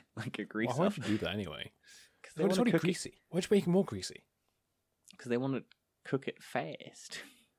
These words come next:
Speaker 2: But that's not how you, no, that's, that's not how it works.
Speaker 1: <laughs> I know, but people think it is. <laughs> Also, they wanna deep fry it, so <laughs> it's like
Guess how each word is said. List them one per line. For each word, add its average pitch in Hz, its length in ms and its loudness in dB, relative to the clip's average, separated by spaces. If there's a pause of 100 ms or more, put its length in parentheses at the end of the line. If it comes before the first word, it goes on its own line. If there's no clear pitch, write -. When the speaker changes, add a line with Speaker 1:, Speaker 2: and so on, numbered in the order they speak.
(220)
Speaker 2:
But 196 100 -2
that's 214 120 0
not 233 100 0
how 220 60 2
you, 208 120 2 (140)
no, 254 300 6
that's, 240 120 4
that's - 160 -6
not 226 100 0
how 208 120 0
it 208 60 -2
works. 208 760 -2
Speaker 1:
<laughs> - 40 -8
I 185 140 4
know, 196 260 8
but 139 200 0
people 196 300 4
think 185 320 4
it 175 300 -4
is. - 160 -6 (180)
<laughs> - 120 6 (300)
Also, 165 320 4
they 165 120 6
wanna 165 220 4
deep 175 300 2
fry 90 300 4
it, 92 220 0
so 107 260 2
<laughs> - 60 -6
it's 135 260 -4
like - 180 -4